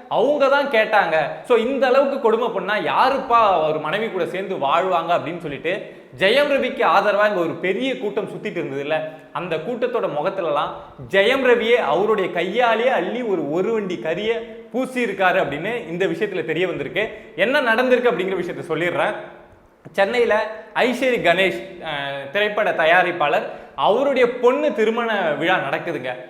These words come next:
ஆனா அங்க வந்து அவங்களுடைய பொண்ணு திருமண விழாவை யாரும் வந்து அந்த அளவுக்கு, "ஆ,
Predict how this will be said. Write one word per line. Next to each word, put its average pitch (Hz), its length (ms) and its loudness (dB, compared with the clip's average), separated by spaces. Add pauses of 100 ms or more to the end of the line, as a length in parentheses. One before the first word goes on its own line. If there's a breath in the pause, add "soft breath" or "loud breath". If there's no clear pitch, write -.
(100)
ஆனா 170 460 -2
அங்க 202 320 0
வந்து 220 300 2
அவங்களுடைய 190 340 2
பொண்ணு 220 320 -4
திருமண 214 340 -2
விழாவை 170 320 0
யாரும் 156 240 4
வந்து 170 200 0
அந்த 170 260 2
அளவுக்கு, 202 680 -2
"ஆ, 185 300 0